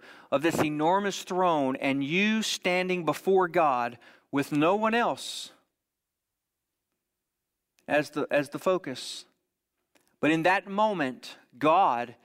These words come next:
is gonna look through the books. One of the books is called the Book of Life. And there were other books, and in those books were the works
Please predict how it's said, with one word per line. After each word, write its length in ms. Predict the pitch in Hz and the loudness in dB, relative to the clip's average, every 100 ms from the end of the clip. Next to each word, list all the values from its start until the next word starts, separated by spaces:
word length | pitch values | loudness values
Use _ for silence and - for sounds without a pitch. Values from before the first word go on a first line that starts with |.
| _ _ _ _ | _ _ _ _
is 160 | 143 139 | -6 -2
gonna 180 | 160 147 | 0 4
look 220 | 185 - | 2 0
through 220 | - 185 | -4 -4
the 80 | 175 | -2
books. 640 | 170 202 - - - - - _ _ _ _ _ _ _ _ _ | 0 0 -2 -8 -10 -10 -18 _ _ _ _ _ _ _ _ _
One 160 | 160 240 | 0 2
of 80 | |
the 80 | 190 | 0
books 280 | 160 165 - | -2 -4 -4
is 120 | 170 | -10
called 260 | - 170 147 | 0 0 0
the 80 | 143 | -2
Book 220 | 160 156 | -4 -4
of 120 | 139 | 0
Life. 520 | 160 165 120 - - _ _ _ _ _ _ _ | 0 0 -4 -14 -20 _ _ _ _ _ _ _
And 100 | 143 | 0
there 100 | 160 | 2
were 120 | 170 - | 2 2
other 260 | 233 208 | 0 0
books, 380 | 156 160 131 - | 0 -2 -2 -4
and 100 | 160 | -4
in 300 | - 220 240 | -2 0 2
those 300 | 233 214 - | 2 0 -4
books 380 | 190 233 - - | -2 -2 -2 -2
were 140 | 170 | -2
the 100 | 156 | 0
works 840 | 135 143 190 240 - - - - | -2 0 2 2 -2 -10 -10 -10